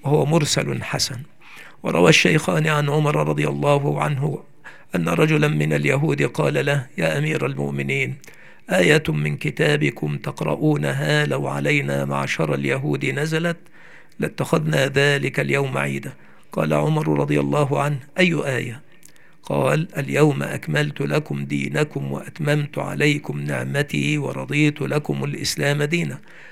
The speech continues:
فقال عمر رضي الله عنه: "قد عرفنا ذلك اليوم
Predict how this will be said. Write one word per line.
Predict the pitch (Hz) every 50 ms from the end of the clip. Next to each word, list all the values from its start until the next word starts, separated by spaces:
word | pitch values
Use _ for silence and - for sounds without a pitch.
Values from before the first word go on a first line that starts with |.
| - - -
فقال | - 151 - - 151 147 143
عمر | 139 147 151 151 151 -
رضي | 76 143 156 147 139 147 139
الله | 139 135 135 143 143 139 139 -
عنه: | - 143 147 139 143 156
"قد | 147 - 160 151
عرفنا | 151 147 160 180 185 - - 156 151 139
ذلك | 139 143 143 139 135 - - 143
اليوم | 135 139 139 139 131 131